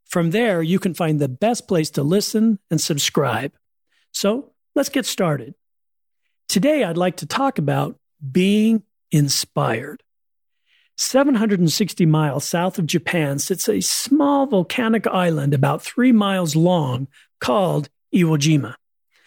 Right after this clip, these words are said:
The island has little appeal or practical value, except it's perfectly located halfway between Guam and Japan. And as a result,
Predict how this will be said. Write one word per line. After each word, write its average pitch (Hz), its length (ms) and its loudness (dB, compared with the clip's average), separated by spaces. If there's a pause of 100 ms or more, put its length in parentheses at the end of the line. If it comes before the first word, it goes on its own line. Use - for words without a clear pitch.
(400)
The 185 140 4
island 240 340 2
has 147 160 0
little 214 460 2
appeal 156 440 0
or 143 60 -2
practical 160 520 -2
value, 156 440 0
except 208 380 -2
it's 180 160 -6
perfectly 226 580 0
located 160 560 0
halfway 214 480 -2
between 156 440 2
Guam 170 500 0 (320)
and 165 120 2
Japan. 147 600 -2 (640)
And 156 100 0
as 247 140 0
a 233 40 2
result, 185 540 0